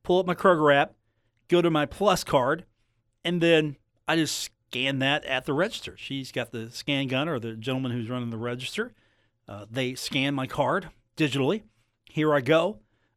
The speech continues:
All right. And we're gonna get to the point where I don't even have to touch that keypad. If I wanna use Apple Pay, I wanna use, you know, Google's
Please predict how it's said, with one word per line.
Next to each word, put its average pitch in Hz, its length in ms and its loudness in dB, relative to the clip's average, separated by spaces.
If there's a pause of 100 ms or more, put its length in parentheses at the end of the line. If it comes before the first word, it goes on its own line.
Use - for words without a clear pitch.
(120)
All 165 160 4
right. 247 240 2 (960)
And 151 440 2 (360)
we're 156 100 -6
gonna 170 120 2
get 151 120 -2
to 160 60 -2
the 131 120 -2
point 208 320 -2
where 139 260 2 (100)
I 165 60 -2
don't 190 120 2
even 160 120 2
have 156 140 -4
to 139 80 -6
touch - 260 -6
that - 220 -4
keypad. 156 540 -4
If - 1120 -20
I - 20 0
wanna 147 180 0
use 143 340 -2 (440)
Apple 127 260 -4
Pay, 147 400 0
I 127 60 2
wanna 123 220 -2
use, 127 600 -4
you 117 140 -6
know, 107 160 -12 (260)
Google's 139 480 -2